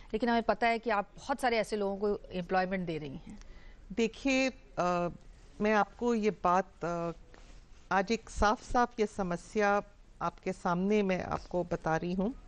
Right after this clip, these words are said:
Speaker 2: जो हमारे जो वीवर्स हैं,
Speaker 1: हम्म।
Speaker 2: they probably might be the last generation of
Speaker 1: ओके।
Speaker 2: weavers जो हमारे पास इस दुन-, I mean, इंडिया में हैं।
Speaker 1: हम्म।
Speaker 2: इनके,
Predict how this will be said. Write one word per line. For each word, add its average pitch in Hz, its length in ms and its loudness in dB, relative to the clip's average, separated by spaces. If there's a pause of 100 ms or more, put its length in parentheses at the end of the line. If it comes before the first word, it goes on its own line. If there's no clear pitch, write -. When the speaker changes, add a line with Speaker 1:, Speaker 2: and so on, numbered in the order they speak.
(1300)
Speaker 2:
जो 262 300 4
हमारे 226 420 4
जो 226 160 2
वीवर्स 185 540 2
हैं, 160 200 -8 (100)
Speaker 1:
हम्म। 175 160 -12 (760)
Speaker 2:
they 254 280 2
probably 233 540 4
might 202 380 2
be 240 140 2
the 190 280 4
last 185 300 2
generation 175 640 -2
of 165 140 -4
Speaker 1:
ओके। 185 180 -4
Speaker 2:
weavers - 600 -6
जो 190 80 4
हमारे 165 300 2
पास - 380 -6 (400)
इस - 180 -2
दुन-, 180 180 -2
I - 140 0
mean, 180 320 0
इंडिया 175 300 4
में 165 240 -4
हैं। 156 200 -8 (100)
Speaker 1:
हम्म। 190 300 -8 (280)
Speaker 2:
इनके, 262 460 2